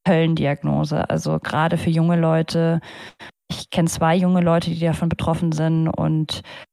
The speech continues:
dem einen geht's inzwischen wieder recht gut, ähm, der anderen leider überhaupt nicht. Die struggelt richtig krass. Und es ist, ja, es ist einfach,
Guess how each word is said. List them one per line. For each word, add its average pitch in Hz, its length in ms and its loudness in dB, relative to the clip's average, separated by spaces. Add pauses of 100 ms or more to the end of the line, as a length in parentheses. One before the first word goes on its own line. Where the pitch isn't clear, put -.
(320)
dem - 80 0
einen 277 260 4
geht's 233 180 2
inzwischen 208 360 -2
wieder 185 180 2
recht 160 220 -2
gut, 262 560 -2
ähm, 180 560 2
der 190 160 0
anderen 190 280 2
leider 170 320 2
überhaupt 180 480 0
nicht. 214 440 0 (180)
Die 180 120 -2
struggelt 180 520 -2
richtig 196 320 -2
krass. - 460 -4 (760)
Und 170 300 0
es 180 160 -4
ist, - 560 -6 (400)
ja, 208 200 0 (100)
es - 160 -4
ist - 260 -8
einfach, 196 560 0